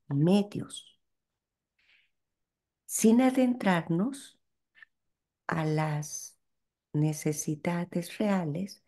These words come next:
o las intenciones reales del ayuno que nosotros ofrecemos. Bueno, pues otra manera de ver,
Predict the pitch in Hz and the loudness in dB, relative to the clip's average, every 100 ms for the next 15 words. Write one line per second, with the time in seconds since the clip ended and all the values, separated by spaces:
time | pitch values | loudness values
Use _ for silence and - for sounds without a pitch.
0 | _ _ _ 165 156 151 - 151 143 147 | _ _ _ -2 -2 -4 -4 -6 -4 -8
1 | - 151 151 156 - 202 185 151 147 202 | -6 -4 -4 -6 -4 -2 -2 -4 -6 -10
2 | - _ _ _ _ _ _ _ _ - | -16 _ _ _ _ _ _ _ _ -2
3 | 156 151 151 - 143 143 147 147 147 - | -2 0 -4 -6 -6 -8 -8 -8 -8 -8
4 | 131 - - 151 151 - 135 - 143 - | -14 -16 -12 -12 -12 -12 -12 -12 -16 -20
5 | - - _ _ _ _ _ _ _ _ | -20 -20 _ _ _ _ _ _ _ _
6 | _ _ _ _ _ - - 220 233 - | _ _ _ _ _ -18 -4 -2 -2 -12
7 | - - _ _ - 160 151 - _ _ | -20 -20 _ _ -2 -2 -4 -14 _ _
8 | _ _ _ _ _ _ _ _ _ 170 | _ _ _ _ _ _ _ _ _ -4
9 | 170 170 160 156 156 151 147 - 151 160 | -2 -4 -2 -4 -4 -4 -6 -8 -8 -6
10 | 190 | -6